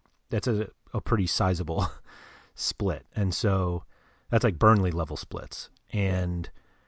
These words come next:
like I said, with Champions League coming up, um,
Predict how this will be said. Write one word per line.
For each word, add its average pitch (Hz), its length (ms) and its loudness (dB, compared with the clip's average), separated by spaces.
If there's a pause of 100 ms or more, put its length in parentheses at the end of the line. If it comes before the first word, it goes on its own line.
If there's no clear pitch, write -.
(760)
like 107 140 0
I - 20 4
said, 98 180 2
with 85 120 -2
Champions 104 440 2
League 104 180 2
coming 101 220 0
up, 98 280 -2 (400)
um, 87 500 -6